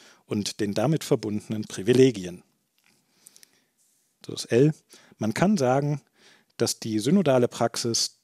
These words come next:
Teil der prophetischen Antwort der Kirche auf einen Individualismus ist, der in die Verschlossenheit in sich selbst führt. Ein Populismus, der spaltet,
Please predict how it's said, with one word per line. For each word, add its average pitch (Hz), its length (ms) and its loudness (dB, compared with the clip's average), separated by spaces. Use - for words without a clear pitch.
Teil 170 240 2
der 156 140 2
prophetischen - 840 -2
Antwort 147 520 -2
der 120 100 2
Kirche 104 560 -4
auf - 220 -4
einen 139 180 0
Individualismus 156 1120 2
ist, - 420 -6
der 143 180 4
in 143 160 0
die 131 220 -4
Verschlossenheit 147 880 -2
in 139 160 0
sich 120 200 0
selbst - 360 0
führt. - 420 -14
Ein 117 200 -4
Populismus, 160 720 2
der 151 100 0
spaltet, 123 540 0